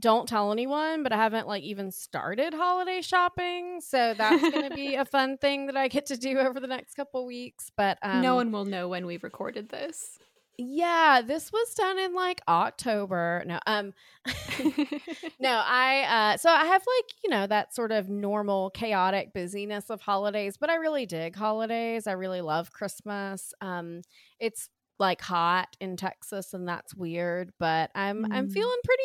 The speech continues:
Speaker 1: joyful. How about you?
Speaker 2: Good. I'm really excited. We're gonna do Christmas with my boyfriend's family, which we haven't done before 'cause we're a pandemic relationship, and so now we can actually see some people.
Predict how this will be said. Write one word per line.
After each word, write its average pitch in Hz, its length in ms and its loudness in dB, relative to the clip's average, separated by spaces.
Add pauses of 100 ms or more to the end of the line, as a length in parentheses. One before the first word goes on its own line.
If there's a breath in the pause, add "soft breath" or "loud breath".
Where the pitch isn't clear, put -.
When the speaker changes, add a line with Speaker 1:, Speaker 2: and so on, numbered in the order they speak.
(120)
Speaker 1:
joyful. 214 720 -2 (300)
How 330 140 0
about 392 240 4
you? 427 160 0 (320)
Speaker 2:
Good. 220 100 -12 (680)
I'm 320 300 2
really 311 240 0
excited. 226 720 -6
We're 190 560 -6 (520)
gonna 202 200 -6
do 185 160 -8
Christmas 226 760 -6
with 196 380 -6
my 180 120 -12
boyfriend's 226 440 -6
family, 202 680 -6 (460 soft breath)
which - 380 -8 (140)
we 170 80 -6
haven't - 180 -10
done 247 140 0
before 220 840 -2
'cause 247 300 -10
we're 240 440 0
a 226 140 -2
pandemic 247 560 0
relationship, 202 760 -6
and 214 180 -6
so 214 260 -4
now 208 280 -4
we 220 140 -4
can 214 120 -10
actually 220 320 -8
see 277 200 -4
some 226 160 -6
people. - 420 -10